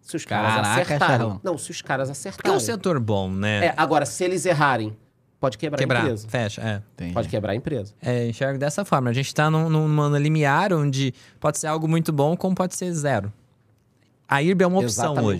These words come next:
Speaker 3: hoje.
Speaker 1: isso.
Speaker 3: irb é uma opção, que pode virar pó.
Speaker 2: Entendi.
Speaker 3: Só que se não virar pó, pode ser aquela opção que explode.
Speaker 1: É.
Speaker 3: Eu vejo dessa forma também.
Speaker 1: Cara, falar em,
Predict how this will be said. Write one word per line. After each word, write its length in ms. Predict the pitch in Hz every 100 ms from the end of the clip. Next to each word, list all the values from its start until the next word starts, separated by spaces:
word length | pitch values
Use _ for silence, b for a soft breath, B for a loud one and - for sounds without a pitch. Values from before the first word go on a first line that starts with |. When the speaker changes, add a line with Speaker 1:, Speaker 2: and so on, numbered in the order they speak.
| 92 90
Speaker 3:
hoje. 20 |
Speaker 1:
isso. 200 | - - -
Speaker 3:
irb 220 | 156 180
é 20 |
uma 120 | 175
opção, 340 | 185 - 135 98
que 80 | -
pode 200 | 135 135
virar 200 | 131 139
pó. 180 | - 104 _ _ _ _ _ _
Speaker 2:
Entendi. 300 | - 90 92 -
Speaker 3:
Só 260 | - - 151
que 140 | -
se 100 | 147
não 60 | 170
virar 200 | 165 170
pó, 280 | 165 165 220
pode 240 | 208 208
ser 80 | -
aquela 220 | 196 190
opção 280 | 185 - 165
que 100 | 175
explode. 500 | 202 208 156 131 - _ _ _ _ _ _
Speaker 1:
É. 140 | 156 135
Speaker 3:
Eu 100 | 131
vejo 260 | 123 123 123
dessa 180 | 127 170
forma 240 | 165 151
também. 340 | 147 131 95 95 _
Speaker 1:
Cara, 140 | 156 127
falar 460 | - 123 110 135
em, 380 | 143 127 110 98